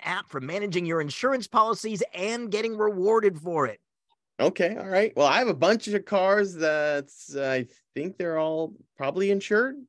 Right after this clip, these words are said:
Speaker 2: so this could
Speaker 1: Hmm,
Speaker 2: help.
Speaker 1: probably not, but Marble's great. It's fast and it's easy to set up, as it'll put all of your different insurance policies in one place for you. It's free,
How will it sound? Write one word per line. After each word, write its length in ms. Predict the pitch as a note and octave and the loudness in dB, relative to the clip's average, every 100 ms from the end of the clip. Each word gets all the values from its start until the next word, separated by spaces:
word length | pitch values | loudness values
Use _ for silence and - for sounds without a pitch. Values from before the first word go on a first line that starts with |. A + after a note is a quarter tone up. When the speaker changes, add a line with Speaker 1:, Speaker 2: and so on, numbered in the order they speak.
| _ | _
Speaker 2:
so 180 | - - | -12 -10
this 160 | E3+ | -4
could 120 | A3 | 0
Speaker 1:
Hmm, 60 | D#3+ | 0
Speaker 2:
help. 140 | G3+ | 4
Speaker 1:
probably 320 | G#3 A3 F#3+ D#3+ | 4 4 0 -4
not, 340 | E3+ C#3 G#2+ - - | -2 -2 -4 -12 -6
but 140 | B3+ | -2
Marble's 400 | B3+ F4+ F4 F#3 | 0 -2 -2 -10
great. 380 | D3+ C4+ B2+ - _ - | -6 -6 -6 -18 _ -12
It's 120 | F3 | -10
fast 520 | - - A3+ C4 C4 - | -8 -4 -2 -2 -4 -10
and 80 | D#3 | -10
it's 140 | - | -10
easy 300 | G#3+ B3 B3 | -12 -8 -2
to 100 | A3 | -2
set 240 | - G#3+ G3+ | -2 -2 2
up, 220 | A3+ - | 2 0
as 140 | E3+ | -4
it'll 120 | F#3+ F#3+ | -2 -2
put 220 | F#3 G#3 - | -2 -4 -2
all 320 | F#3+ B3 C4 | 2 2 4
of 120 | A3 | 2
your 120 | G3+ | 0
different 380 | G3 G#3+ G3+ G#3+ | -2 -4 -6 -10
insurance 460 | D#3 - G#3 A3 - | -12 -6 -4 -4 -2
policies 500 | E3 E3 D#3 E3 D#3+ - - | -2 -2 -4 -6 -8 -12 -6
in 220 | F3 D#3 | -4 0
one 320 | F#3+ B3 B3 | 2 0 -4
place 400 | F3+ A3+ A#3 - | -4 -4 -4 -6
for 260 | - G#3 B3 | -2 2 2
you. 240 | A#2 F2+ _ _ - | 0 -8 _ _ -4
It's 220 | G#3+ - | -4 -4
free, 640 | - - G3+ D4 F4+ G#3 | -14 -4 0 2 2 2